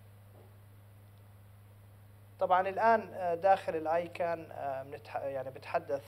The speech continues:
مجتمع ال-، المعني في أسماء النطاقات عن منظومة جديدة اسمها Next Generation Registry Services.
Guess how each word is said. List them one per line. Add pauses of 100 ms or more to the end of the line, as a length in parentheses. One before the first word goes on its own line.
(340)
مجتمع
ال-،
المعني
في
أسماء
النطاقات
عن (580)
منظومة
جديدة
اسمها
Next
Generation
Registry (100)
Services.